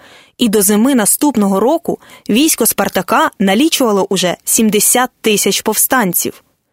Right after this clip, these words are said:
Щоб придушити їх, Римський сенат відправив тридцятитисячну армію, але її було розбито.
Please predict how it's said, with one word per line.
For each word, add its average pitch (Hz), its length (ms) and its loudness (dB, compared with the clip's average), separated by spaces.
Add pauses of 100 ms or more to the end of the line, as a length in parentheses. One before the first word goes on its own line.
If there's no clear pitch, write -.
(540)
Щоб - 260 0
придушити 202 640 0
їх, 165 340 -4 (100)
Римський 208 440 0
сенат 185 500 -2 (160)
відправив 226 480 0
тридцятитисячну 202 1080 -2
армію, 202 460 0 (520)
але 202 240 2
її 190 300 0
було 196 240 2
розбито. 180 520 -4